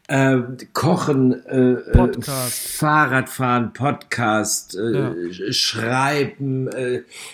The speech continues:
Speaker 1: äh, äh, Gagschreiber sind da drin, äh, es sind Moderatoren drin, die über ihre Arbeit berichten, äh, über alles Mögliche. Also das ist
Speaker 2: Ja.
Speaker 1: schon sehr, sehr breit aufgestellt.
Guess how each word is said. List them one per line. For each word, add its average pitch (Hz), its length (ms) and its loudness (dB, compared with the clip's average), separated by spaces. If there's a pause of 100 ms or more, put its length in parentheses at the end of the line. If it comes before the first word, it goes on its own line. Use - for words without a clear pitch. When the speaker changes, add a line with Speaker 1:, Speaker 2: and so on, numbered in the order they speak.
(100)
Speaker 1:
äh, 123 140 -2
äh, 120 680 -2 (180)
Gagschreiber 123 1040 0
sind 123 280 0
da 123 100 0
drin, 117 540 0
äh, 113 300 -4 (800)
es 156 160 2
sind 160 180 4
Moderatoren 143 840 2
drin, 117 220 0
die 123 80 4
über 127 180 2
ihre 120 220 -2
Arbeit 110 420 0
berichten, 104 960 -4
äh, 113 120 -2
über 151 360 2
alles 190 260 2
Mögliche. 104 400 -2
Also 123 280 2
das 135 280 -2
ist 160 100 0
Speaker 2:
Ja. 151 40 4
Speaker 1:
schon 139 240 2
sehr, 139 440 2
sehr 131 240 0
breit 113 460 -2
aufgestellt. 135 840 -4